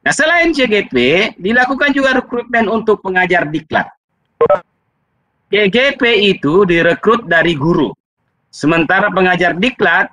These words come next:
pengajar praktik ini bisa dari guru, dari pengawas, dari dosen, atau dari yang lainnya.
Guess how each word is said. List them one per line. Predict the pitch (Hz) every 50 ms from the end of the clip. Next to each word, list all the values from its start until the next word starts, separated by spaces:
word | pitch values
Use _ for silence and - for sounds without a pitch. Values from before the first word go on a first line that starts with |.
| _ 170
pengajar | 170 170 180 180 180 180 175 -
praktik | - - 156 - - - 165 - -
ini | 160 190 226
bisa | 247 208 226 208 - - 269 294
dari | - 311 294 302 285
guru, | - 160 139 131 - - - _ _ _ _ _ _ _ _ _ _ _ _ _ _ _ _ _ _ _ _
dari | - 185 208 220 226 240 247
pengawas, | - 233 220 196 170 156 156 170 - - - - - - - - _ _ _ _ _ _
dari | _ 143 175 185 190 190 190 202
dosen, | 190 180 180 165 - - 185 202 226 240 247 294 - - _ _ _ -
atau | 147 - - 208 196
dari | 175 170 170 170 170 160
yang | 151 147
lainnya. | 147 135 135 123 104 98 90